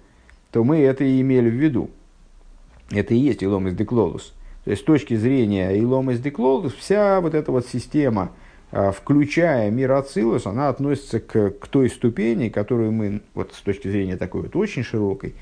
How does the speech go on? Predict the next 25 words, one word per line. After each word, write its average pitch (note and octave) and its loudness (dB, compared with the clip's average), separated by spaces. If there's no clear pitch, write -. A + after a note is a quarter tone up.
мы D3+ 2
опишем D3+ -2
как B2 -2
Осия. A#2+ -2
Одам D3+ 4
Кадман, D#3 0
а, G2 2
с-, - -10
кстати G2+ -4
говоря, F#2 2
что F#2+ -4
Яцира, G2+ 0
я G2+ 0
не, G#2+ -2
не G#2+ -4
соображу, G#2 0
не F2+ -4
помню. E2+ -4
А, F#2+ 0
Одам D3 2
Кадман — G#3+ 0
это, G3 0
а, G2+ 0
в-, - -14
Брия A2 2